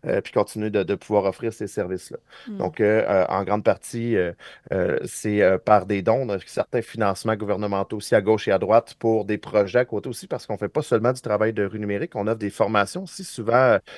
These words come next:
Speaker 1: je pense à des organismes que je vais encore qualifier de plus traditionnels ou des organismes qui sont implantés depuis longtemps, mais le web, souvent, c'est un gros défi, on comprend pas tout ça, donc il y a une possibilité aussi d'aller chercher les formations qui est offerte par la Fondation des gardiens virtuels puis d'aller chercher justement ce côté-là. Donc, on a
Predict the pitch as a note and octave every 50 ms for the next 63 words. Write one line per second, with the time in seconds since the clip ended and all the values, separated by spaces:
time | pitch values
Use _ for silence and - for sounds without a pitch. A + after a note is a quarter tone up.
0 | - - - _ - - - A#2 A2+ - A#2 F#2+ A2 G#2 A2+ G#2+ G2 G#2+ G2+ G#2+
1 | B2+ B2 - A2+ G2+ F#2+ - G2+ G2 F2+ F#2 G2+ A2 G2+ G2 - A#2 A2+ A2+ -
2 | _ _ - A2 G2 - B2+ A#2+ G#2+ - B2+ A2+ - A2+ A2 G2+ - - A#2 G2
3 | A#2+ C3 C3 A#2 G2 A2 G#2+ F#2 G#2+ F#2+ G2+ G2+ G#2 A#2+ - - - - G2 G2+
4 | G2+ - A2 G2+ G2 - C3 A2+ G#2+ - - A2 G#2 F#2+ F#2+ - A#2+ C3 D#3 E3
5 | - - - - - _ - G#2+ G#2 G#2+ G#2+ G2 A#2 C#3 D#3 D3+ - - B2+ G#2+
6 | A#2 C3+ D#3 - - A#2+ G#2 G2+ G2 G2+ A2 B2 A2 A2+ A2 - - - E3+ F3
7 | E3+ B2+ G2 - G#2 - - A2 G#2+ - - C3 B2+ - - - - F3+ F3 C#3
8 | A2+ A2 - - A2 G2 - A2+ - - A#2 G#2+ G2 - E3 E3 C#3+ - - C#3+
9 | C3+ C3 G#2 G#2+ G#2+ - - G#2+ - - - B2 A#2 G#2+ - - G2 G2 G#2 G2
10 | F#2 - - B2 - - G#2+ - G#2+ - - B2 A#2 - G#2+ G2 G2 F2+ - G#2+
11 | G2+ F#2+ F2 - A#2 A2 G#2 G2+ G#2+ G2 F#2+ G2 G2 F#2 - - A2+ A#2+ A#2+ A#2+
12 | - A2+ G2+ G2 F#2+ - - - - - B2 A#2 - - G#2+ A2 A2+ - - -
13 | G#2+ - G#2+ G#2 G#2 G#2+ G#2+ G#2 G2+ - A2 A2 A2+ C3+ D3